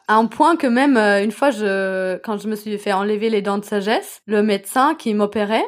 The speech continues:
euh, juste avant qu'il m'opère, euh, je me suis fait enlever les quatre dents de sagesse, euh, en même temps, donc j'étais en, en anesthésie. Et juste avant de m'endormir, il était en train de discuter avec son collègue où est-ce qu'il allait, euh, manger par la suite. Et je,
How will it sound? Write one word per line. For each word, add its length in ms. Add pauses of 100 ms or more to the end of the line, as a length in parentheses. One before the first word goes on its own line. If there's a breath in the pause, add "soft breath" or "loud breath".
euh, 240
juste 320
avant 260
qu'il 200
m'opère, 640
euh, 320
je 140
me 60
suis 120
fait 100
enlever 280
les 160
quatre 260
dents 140
de 40
sagesse, 480
euh, 200
en 100
même 240
temps, 180
donc 180
j'étais 300
en, 300
en 120
anesthésie. 760
Et 160
juste 240
avant 240
de 80
m'endormir, 540 (280)
il 80
était 200
en 80
train 160
de 80
discuter 400
avec 240
son 120
collègue 480
où 120
est-ce 180
qu'il 160
allait, 340
euh, 160
manger 480
par 220
la 120
suite. 340
Et 160
je, 420